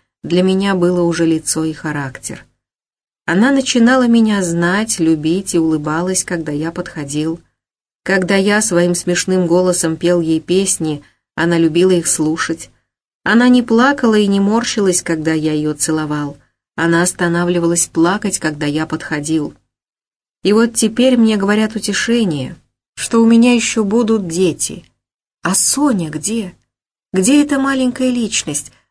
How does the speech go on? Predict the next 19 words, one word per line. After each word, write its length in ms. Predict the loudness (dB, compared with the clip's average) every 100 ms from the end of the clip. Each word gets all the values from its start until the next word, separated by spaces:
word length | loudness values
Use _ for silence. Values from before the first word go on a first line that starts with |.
| -2
за 140 | 0
которую 460 | 0 0 0 0 0
я, 200 | 0 0
смело 400 | -2 -2 -2 -2
говорю, 480 | 0 2 2 0 -4 _ _
крестную 580 | 0 2 2 0 2 2
муку 360 | 2 0 -2
приму, 400 | 0 0 0 -2
только 320 | -2 -4 -2 -6
чтоб 260 | -6 -6
она 200 | -6 -4
была 260 | -4 -4 -4
жива? 420 | -6 -6 -8 -12 _ _ _ _ _ _ _ _ _ _
Но, 140 | -4 -4
впрочем, 500 | -2 -2 0 -4 -2
оставим 540 | -4 -4 -4 -4 -8
это. 340 | -12 -16 -20 -20 _ -8
Жена 380 | -4 -2 -2
плачет. 600 | -6 -8 -8 -12 -14 -20